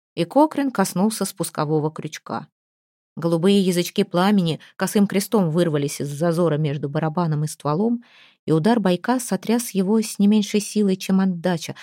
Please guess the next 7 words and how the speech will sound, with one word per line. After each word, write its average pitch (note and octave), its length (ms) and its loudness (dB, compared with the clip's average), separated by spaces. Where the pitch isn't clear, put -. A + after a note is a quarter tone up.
но E3 120 0
он E3 80 2
заметил, E3+ 460 4
как D#3+ 220 -8
наездник F3 540 0
кувыркнулся F3+ 640 -2
назад, E3 440 -2